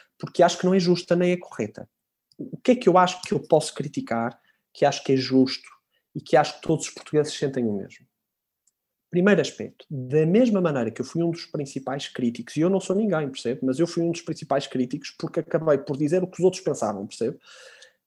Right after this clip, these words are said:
Do milagre português, que achei um disparate completo,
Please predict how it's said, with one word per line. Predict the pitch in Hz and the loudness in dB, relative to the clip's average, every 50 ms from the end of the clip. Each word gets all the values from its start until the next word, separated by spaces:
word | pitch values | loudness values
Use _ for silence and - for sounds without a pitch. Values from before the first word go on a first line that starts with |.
| _ _ | _ _
Do | - 143 143 139 156 190 180 | -4 -2 0 4 6 6 6
milagre | 175 170 165 165 185 185 175 160 - - - _ | 6 6 6 6 4 4 4 2 0 -4 -12 _
português, | - - - - 127 117 101 98 131 - - - - _ _ _ _ _ | -16 -16 -10 -8 -2 -2 -2 -2 -2 -6 -14 -20 -20 _ _ _ _ _
que | - 147 | -8 -6
achei | - - - 156 135 127 123 - - | -6 -2 0 0 2 2 0 -2 -6
um | - 151 151 160 180 214 | -6 -4 -2 -2 -2 0
disparate | - 294 349 330 - - - - - - 185 185 190 185 180 185 - | 2 4 4 4 2 0 -4 -2 2 4 4 6 6 4 2 0 -2
completo, | - 160 - - 143 123 110 - - _ | -4 -4 -4 -2 -2 -2 -2 -4 -8 _